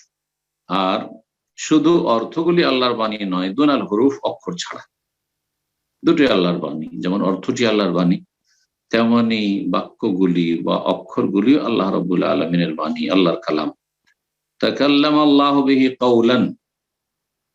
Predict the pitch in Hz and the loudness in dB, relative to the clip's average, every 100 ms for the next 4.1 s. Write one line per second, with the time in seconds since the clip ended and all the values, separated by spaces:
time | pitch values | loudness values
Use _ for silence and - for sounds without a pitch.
0 | _ _ _ _ _ 113 120 135 127 117 | _ _ _ _ _ 0 2 2 0 0
1 | 127 117 110 107 110 120 127 131 139 135 | 0 2 2 0 0 0 2 4 2 -2
2 | - 120 120 120 110 120 113 123 123 123 | -2 -2 0 -2 -2 -4 -2 2 0 0
3 | 113 113 113 113 92 98 110 131 - - | -2 2 2 2 0 2 4 2 0 -2
4 | 92 | -4